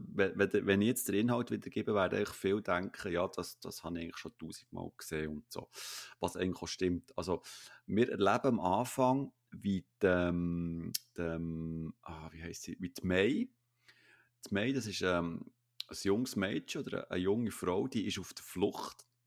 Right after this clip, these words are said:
Die flüchtet aus einem Gebäude, respektive sie ist auf der Flucht vor einer Sekte. Und sie wird dann, ähm, mit, äh, bestimmten Narben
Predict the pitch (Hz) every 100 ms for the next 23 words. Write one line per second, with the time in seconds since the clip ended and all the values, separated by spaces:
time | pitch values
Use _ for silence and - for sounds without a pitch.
0 | _ - 98 - 120 - 135 107 90 87
1 | 82 90 85 90 139 165 160 208 _ _
2 | - - _ - 101 - - - 107 -
3 | - 95 117 131 - 98 - 101 101 -
4 | - 92 85 - 82 - - - 78 _
5 | _ _ _ _ _ _ _ _ - -
6 | 80 98 95 87 87 90 95 85 82 82
7 | 78 - - - - - 85 82 - 90
8 | 85 82 80 80 78 - 85 - 95 101
9 | 117 - 104 98 90 85 82 95 143 -
10 | 156 156 165